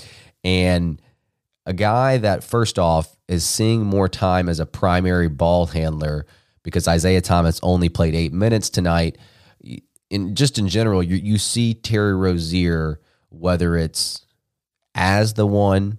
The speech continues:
or maybe just late in shot clock situations where he's having to create for himself. And recently, you kinda felt that, that confidence from him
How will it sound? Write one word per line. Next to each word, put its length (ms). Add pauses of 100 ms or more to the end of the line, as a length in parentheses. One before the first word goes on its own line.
(120)
or 120
maybe 280
just 280
late 320
in 60
shot 380
clock 300
situations 1000
where 400 (260)
he's 280
having 340
to 120
create 760
for 320
himself. 600 (260)
And 200
recently, 800 (800)
you 160
kinda 340
felt 420
that, 540 (1500)
that 180
confidence 720
from 260
him 440